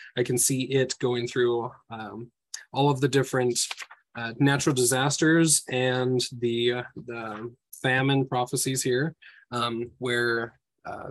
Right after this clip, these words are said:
the moon and, and its angel kind of thing, uh, being in charge of that. I could definitely see it. <clears throat> And in, uh, Mother Shipton talks about Gabriel standing on the shores and controlling the water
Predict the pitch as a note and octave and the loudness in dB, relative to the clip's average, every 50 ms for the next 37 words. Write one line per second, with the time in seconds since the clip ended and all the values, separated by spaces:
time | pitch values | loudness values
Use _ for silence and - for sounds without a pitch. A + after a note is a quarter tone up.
0 | A#2+ B2+ B2 A#2+ B2 B2+ C3 C3+ C3 B2+ A2+ A#2 A2+ A2+ A#2 - G#2+ A#2 A#2+ A#2+ | -10 -6 -2 2 4 4 4 4 4 2 0 -2 -4 -8 -8 -8 -6 -6 -6 -4
1 | A#2 - B2 A#2+ A#2+ A#2+ B2 A#2 - A#2+ A#2+ A#2 A#2 - A#2 A2+ B2 C#3 C#3+ _ | -4 -2 -2 -2 -2 -2 -4 -2 -2 -2 -4 -4 -4 -6 -6 -4 -4 -6 -6 _
2 | - - - - _ - A#2 A#2+ B2 B2+ B2 A#2+ A#2+ A#2 A#2 - A#2 A#2 A#2 B2+ | -18 -20 -20 -18 _ -10 -8 -6 -4 -2 -2 0 -2 -2 -2 -2 -2 -2 -2 -4
3 | - - A#2 B2 C#3 C#3+ - _ _ _ _ - - C3+ B2 B2 A#2+ C3 - - | -6 -6 -6 -4 -4 -6 -8 _ _ _ _ -12 -10 -6 -4 -4 -4 -4 -6 -12
4 | - - - - - - - - _ _ _ _ _ _ _ _ _ _ _ _ | -14 -12 -12 -12 -12 -12 -14 -18 _ _ _ _ _ _ _ _ _ _ _ _
5 | _ _ _ _ _ _ _ _ _ _ _ _ _ _ _ _ _ _ - - | _ _ _ _ _ _ _ _ _ _ _ _ _ _ _ _ _ _ -10 -6
6 | - - - _ _ _ - - - D3+ D3 C3 A#2 G2+ F#2 - _ _ _ _ | -4 -4 -6 _ _ _ 0 0 2 2 2 0 -2 -6 -12 -18 _ _ _ _
7 | _ _ _ _ _ _ _ _ _ _ _ _ _ _ _ _ _ _ _ _ | _ _ _ _ _ _ _ _ _ _ _ _ _ _ _ _ _ _ _ _
8 | _ - - - - - D3 C#3+ D3+ D3+ D3+ C#3+ - - - D3 C#3+ D3 D3 C#3+ | _ -20 -20 -18 -8 -2 2 6 8 8 6 6 4 0 2 4 6 6 8 8
9 | C#3+ C#3 C3+ C3 B2 - - _ - A#2+ A#2 A#2 A2 A2 B2 C#3+ D3 C3 - - | 6 6 4 2 0 -4 -12 _ -8 -6 -6 -4 -4 0 0 2 2 4 2 2
10 | - G#3+ A3 G#3+ - B2 A#2 A2+ B2 C#3 C#3+ - _ _ _ _ _ - - C3+ | 2 0 -2 -2 -2 -2 -2 0 -2 -2 -4 -6 _ _ _ _ _ -2 0 0
11 | D3 C#3+ - D3+ C3+ C3 B2+ B2+ A#2+ A2+ - - A#2+ A#2 A2 - C3 C3 C#3 C3 | 2 2 2 2 2 2 2 2 0 -2 -4 -8 -14 -8 -2 2 4 4 4 4
12 | C#3+ D3 D#3 D#3 E3 D3+ - - C#3 C3+ D3 D#3 D3 C3+ C3 A#2 A2+ - - - | 4 4 4 4 2 2 2 2 4 4 4 4 4 2 2 0 0 0 0 0
13 | A#2+ A2+ A#2+ C#3+ F3 G3+ G3+ - - - - _ - C3 C3 B2+ - - B2 - | 0 0 0 0 0 0 0 0 -2 -2 -4 _ -6 -4 -4 -4 -4 -6 -6 -4
14 | C#3 C3 C#3 C3+ C3 B2 A#2+ A#2+ A#2+ B2+ C#3 D3 D#3 F3 | -2 -2 -2 0 -2 -2 0 0 0 0 0 0 -2 -4